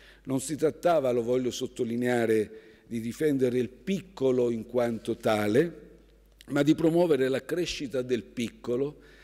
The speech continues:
affinché potesse diventare, come poi molte volte è accaduto,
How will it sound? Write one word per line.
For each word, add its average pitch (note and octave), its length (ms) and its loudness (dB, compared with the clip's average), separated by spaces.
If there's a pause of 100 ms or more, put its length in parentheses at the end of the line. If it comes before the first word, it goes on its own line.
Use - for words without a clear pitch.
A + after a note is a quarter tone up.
(160)
affinché C#3 420 0
potesse C#3 540 0
diventare, A#2+ 680 -4
come B2 320 -6
poi A#2+ 420 -4
molte A#2 300 -8
volte D3+ 340 2
è C3+ 40 0
accaduto, C#3 1040 -4